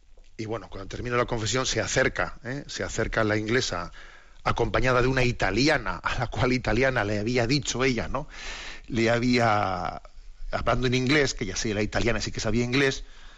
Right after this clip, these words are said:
pues le había dicho, "Oiga, ¿me puede usted acompañar?". Total, que la, me dice la italiana, me dice, "Mire, es que me ha dicho esta mujer que sus pecados son este y este y este y este, ¿no? Y que si le puede perdonar, ¿no?".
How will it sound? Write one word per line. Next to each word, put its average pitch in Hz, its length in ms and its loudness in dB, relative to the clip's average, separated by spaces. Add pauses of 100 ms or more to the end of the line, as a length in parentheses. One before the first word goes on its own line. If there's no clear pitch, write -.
(180)
pues - 140 -10
le 85 60 -2
había 107 420 0
dicho, 110 560 -2 (100)
"Oiga, 107 240 -2
¿me 101 140 -2
puede 120 160 2
usted 117 200 2
acompañar?". 120 540 2
Total, 107 480 0
que 123 140 2
la, 107 260 4
me 120 160 -2
dice 127 240 2
la 127 80 4
italiana, 117 640 0 (500)
me 117 80 -4
dice, 110 500 0 (800)
"Mire, 123 240 2
es 107 100 0
que 120 120 -4
me 113 80 0
ha 110 40 2
dicho 117 220 0
esta 113 160 -2
mujer 120 420 0 (560)
que 110 640 2
sus - 240 -2
pecados 123 720 0 (640)
son 127 460 0
este 131 400 2
y 123 100 4
este 127 300 2
y 120 100 2
este 127 260 0
y 123 100 4
este, 113 260 -2
¿no? 123 120 -4
Y 117 80 -2
que 123 120 -4
si 113 120 -2
le 101 140 -2
puede 123 240 2
perdonar, 113 560 0
¿no?". - 240 -8